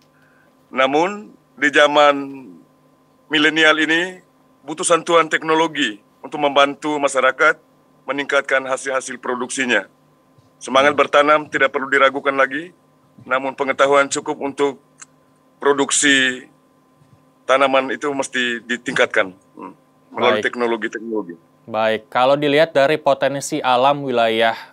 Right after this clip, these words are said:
Speaker 2: eh, N T T secara luas seperti apa, eh, Pak Rudolf?
Speaker 1: Eh,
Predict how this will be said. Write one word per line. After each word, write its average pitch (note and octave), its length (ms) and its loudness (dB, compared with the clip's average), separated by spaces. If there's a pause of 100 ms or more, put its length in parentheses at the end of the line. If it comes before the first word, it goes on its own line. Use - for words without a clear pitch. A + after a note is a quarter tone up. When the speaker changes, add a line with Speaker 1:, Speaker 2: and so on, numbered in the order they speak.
Speaker 2:
eh, G#2 880 -2
N A2+ 80 -10
T B2 160 -6
T - 160 -6
secara A2+ 400 -2
luas A2 400 -2
seperti A2 320 -6
apa, F#2+ 480 -4
eh, - 160 -16
Pak G#2+ 100 -4
Rudolf? F2+ 380 -8 (2250)
Speaker 1:
Eh, C#3 520 6